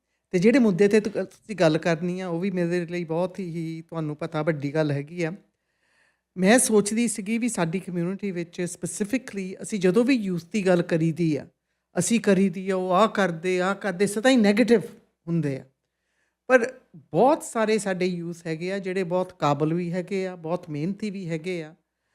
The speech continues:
ਪਰ ਮੈਂ ਕਮਿਊਨਿਟੀ ਵੱਲ ਸਦਾ ਹੀ ਦੇਖਦੀ ਹੁੰਨੀ ਆ ਵੀ ਅਸੀਂ ਕਮਿਊਨਿਟੀ ਹੋ ਕੇ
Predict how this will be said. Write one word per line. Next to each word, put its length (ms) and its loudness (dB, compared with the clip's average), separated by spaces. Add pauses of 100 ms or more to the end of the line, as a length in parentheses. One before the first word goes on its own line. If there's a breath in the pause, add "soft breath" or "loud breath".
(240)
ਪਰ 120 4
ਮੈਂ 140 8
ਕਮਿਊਨਿਟੀ 500 2
ਵੱਲ 260 2
ਸਦਾ 280 0
ਹੀ 120 4
ਦੇਖਦੀ 380 2
ਹੁੰਨੀ 360 -6
ਆ 120 -16
ਵੀ 160 -16 (200)
ਅਸੀਂ 280 -8
ਕਮਿਊਨਿਟੀ 680 -2
ਹੋ 260 0
ਕੇ 400 -4